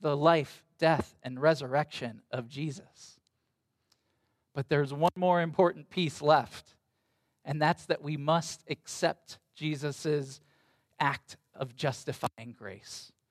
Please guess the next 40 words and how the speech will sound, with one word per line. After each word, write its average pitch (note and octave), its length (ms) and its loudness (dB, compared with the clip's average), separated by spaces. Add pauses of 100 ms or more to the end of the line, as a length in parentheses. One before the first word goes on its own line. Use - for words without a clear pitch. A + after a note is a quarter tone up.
(340)
We E3+ 120 2
must F#3+ 320 2
believe F#3+ 420 4
that F#3 140 2
Jesus F#3 360 0
is G#3+ 300 4
who A#3+ 140 2
he G#3 120 2
claimed G#3+ 340 0
to F#3 60 2
be, A#3 200 0
the F#3+ 100 4
Holy G#3 280 4
Son G3+ 220 0
of F3 140 2
God. F#3+ 400 2 (220)
We G#3 160 2
have A3+ 220 4
to A3+ 80 4
believe G#3 420 2
that G3 160 2
Jesus G3+ 360 -2
did G3+ 480 2
die G3+ 420 6
for A3 340 4
our D#3+ 140 6
sins G#3+ 440 0
and E3 140 -4
rose F#3+ 260 4
again. F3 520 2 (580)
We F3+ 120 2
have A3+ 220 2
to A#3 120 6
accept - 420 4
the G3 100 6
reality F#3+ 600 6
of E3 100 4
our D#3+ 120 8
brokenness, F#3 600 2
yes, A3+ 280 2